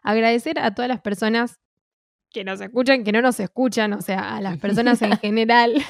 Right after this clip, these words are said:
Speaker 1: ¿no?
Speaker 2: Sí.
Speaker 1: Eh, como gracias por hacer lo que haces, por hacer tu, tu arte, por hacer, eh, como lo que te salga, por ser vos, como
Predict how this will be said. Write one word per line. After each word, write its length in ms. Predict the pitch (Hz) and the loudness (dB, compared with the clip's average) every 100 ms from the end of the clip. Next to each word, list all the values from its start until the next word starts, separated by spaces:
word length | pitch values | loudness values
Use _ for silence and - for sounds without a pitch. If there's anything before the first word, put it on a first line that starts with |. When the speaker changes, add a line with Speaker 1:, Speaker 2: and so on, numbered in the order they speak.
| - | -8
Speaker 1:
¿no? 280 | 214 220 269 | -6 -4 -4
Speaker 2:
Sí. 360 | - 392 - 226 - | -8 -8 -2 -2 -2
Speaker 1:
Eh, 360 | 214 214 202 208 | -2 0 0 -4
como 360 | 214 208 202 202 | -4 -2 0 0
gracias 360 | 220 330 440 - | 2 4 2 0
por 160 | 220 | 0
hacer 240 | 208 202 302 | 0 0 0
lo 140 | 349 | 0
que 80 | 277 | 0
haces, 360 | 196 294 302 220 - | -2 0 0 -2 -4
por 260 | 214 202 214 - | -2 -2 -2 -8
hacer 340 | 214 214 233 247 | -8 -4 -4 -4
tu, 560 | - 240 208 196 196 185 | -2 0 0 0 -4 -4
tu 160 | 220 | 2
arte, 400 | 233 269 285 285 | 4 4 2 -2
por 300 | 233 214 208 | -4 -4 -2
hacer, 580 | 208 208 226 226 226 226 - - _ | 0 -2 -4 -4 -4 -6 -6 -16 _
eh, 720 | - 214 202 202 196 196 196 190 240 _ | -4 -2 0 0 0 0 -2 -6 -10 _
como 540 | 208 202 196 190 185 196 | -8 -4 -2 0 -2 -2
lo 200 | 202 202 | -2 -2
que 320 | 202 190 180 _ - | -2 -4 -4 _ -4
te 140 | 202 | -2
salga, 500 | - 240 247 262 262 | 0 2 2 4 2
por 240 | - 196 190 | 0 -4 -4
ser 220 | - 202 | -4 -4
vos, 240 | 208 247 247 | 0 0 0
como 360 | - 202 185 | -4 -2 -2